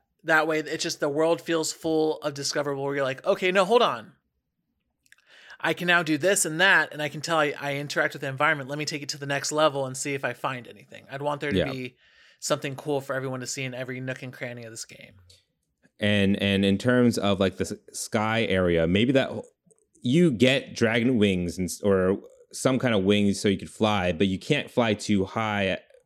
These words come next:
Speaker 2: until you get a different thing to get you better aerodynamics or something, like paper
Speaker 1: Mm-hmm.
Speaker 2: or something, so you could get cut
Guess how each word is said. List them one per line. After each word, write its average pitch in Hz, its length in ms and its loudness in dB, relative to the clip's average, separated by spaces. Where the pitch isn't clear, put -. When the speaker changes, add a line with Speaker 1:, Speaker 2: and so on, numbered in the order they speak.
Speaker 2:
until 104 300 2
you 95 200 2
get 104 280 0
a 95 60 -2
different 92 560 -2
thing 87 500 0
to 98 100 -6
get 107 160 2
you 92 120 2
better 90 320 0
aerodynamics 92 920 0
or 87 60 -2
something, 80 220 -6
like 80 180 -4
paper 110 460 -2
Speaker 1:
Mm-hmm. - 100 -4
Speaker 2:
or 92 60 2
something, 82 320 -4
so 95 80 -4
you 90 80 -2
could 85 140 -10
get - 180 -4
cut - 340 -4